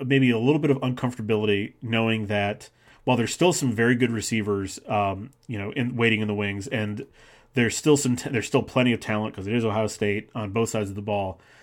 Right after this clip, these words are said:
that they might have to be a little bit patient and see what happens with the transfer portal, um, you know, to see if, if the next star quarterback or wide receiver, or I can't imagine a running back transfers necessarily, but, I mean, I guess it could happen,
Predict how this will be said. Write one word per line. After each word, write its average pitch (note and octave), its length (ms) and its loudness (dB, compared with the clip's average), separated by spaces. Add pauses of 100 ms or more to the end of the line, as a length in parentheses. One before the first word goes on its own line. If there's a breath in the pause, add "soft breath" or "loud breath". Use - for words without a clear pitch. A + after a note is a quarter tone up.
(180 soft breath)
that A#2 100 -4
they A#2+ 100 2
might B2 280 6
have A#2 180 -2
to - 80 -6
be A2+ 120 2
a A2 60 2
little B2+ 160 2
bit F#2 120 -2
patient A2+ 520 -2
and G#2+ 160 -6
see A#2 400 0
what A2 240 -4
happens G#2+ 380 -4
with G2+ 120 -10
the - 60 -14
transfer B2 340 -4
portal, A2+ 520 0 (580 soft breath)
um, G#2+ 440 0 (160)
you A2 200 -4
know, G2 60 -6
to G#2+ 100 -6
see A#2+ 380 2
if, A2+ 440 0 (400)
if C#3+ 260 2
the C#3 80 4
next A#2+ 480 -2
star A2+ 440 2
quarterback G2+ 640 -4
or A2+ 180 0
wide G#2+ 240 -2
receiver, G2 480 -6
or G2 320 -8
I - 400 -20
can't G3 120 4
imagine A2+ 260 2
a G#2+ 40 -4
running A2+ 220 0
back A2+ 180 0
transfers A#2 520 -6
necessarily, A2 640 -2
but, G#2 260 -8
I A2 60 -8
mean, A#2 120 -12
I A2 40 -8
guess G#2 140 -10
it G#2+ 40 -14
could G#2 80 -10
happen, G2 440 -10